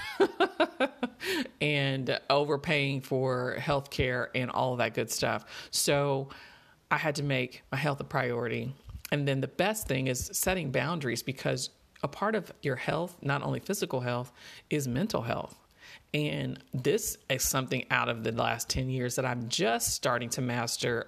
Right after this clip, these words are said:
over the last two. Like, covid really helped, being on quarantine, really put some things into perspective, because I had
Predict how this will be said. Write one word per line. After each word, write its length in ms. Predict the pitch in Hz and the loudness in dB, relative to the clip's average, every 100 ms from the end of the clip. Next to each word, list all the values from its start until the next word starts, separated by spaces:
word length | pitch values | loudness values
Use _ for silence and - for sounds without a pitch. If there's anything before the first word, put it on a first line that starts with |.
| 131 | -2
over 140 | 120 | 0
the 80 | 117 | 0
last 400 | 113 113 - - | 2 0 0 -2
two. 320 | - 202 - - - | 0 0 -4 -8 -2
Like, 220 | 127 - - - | -2 -4 -12 -2
covid 280 | - 202 190 | 2 2 2
really 260 | 160 160 160 | 2 2 2
helped, 320 | 165 160 170 | 2 0 -2
being 200 | 160 147 | -2 0
on 120 | 135 | 0
quarantine, 720 | - 147 139 143 151 147 - - - | 0 0 0 -2 -2 -2 -4 -10 -10
really 340 | 156 151 170 160 | -2 0 2 0
put 240 | - 147 | -2 -2
some 160 | - 143 | -2 0
things 260 | 143 135 139 | 0 0 -2
into 80 | |
perspective, 600 | 127 127 - 127 113 120 | -2 -2 0 0 0 -4
because 320 | - 117 131 117 | -6 -2 -2 0
I 120 | 127 | 0
had 420 | 127 139 120 131 | 0 0 0 -2